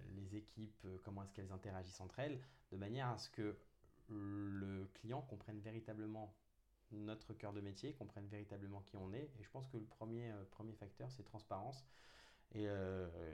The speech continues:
et aussi bienveillance. Et nos clients nous le rendent bien. Donc pour l'instant, je pense que ça va. On, petit à petit, c'est ce qu'on essaye, euh,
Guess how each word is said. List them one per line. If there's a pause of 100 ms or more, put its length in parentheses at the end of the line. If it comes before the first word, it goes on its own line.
(140)
et
aussi
bienveillance.
Et
nos
clients
nous
le
rendent
bien.
Donc
pour
l'instant,
je
pense
que
ça
va.
On,
petit
à
petit,
c'est
ce
qu'on
essaye,
euh,